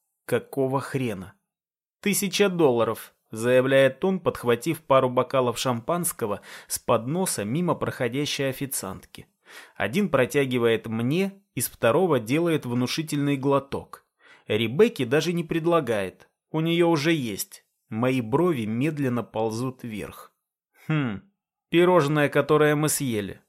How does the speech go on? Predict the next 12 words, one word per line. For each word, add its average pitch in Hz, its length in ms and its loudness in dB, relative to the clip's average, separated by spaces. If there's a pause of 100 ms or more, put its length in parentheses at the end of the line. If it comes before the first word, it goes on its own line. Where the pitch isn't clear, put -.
(140)
стоит 165 480 2
тысячу 170 440 -2
долларов. 110 600 -2 (340)
А 120 120 4
я 147 220 6
уже 143 220 4
размечталась, 147 720 2
что - 240 0
это 151 200 0
цена 156 380 0
за 151 180 2
ночь", 110 440 -4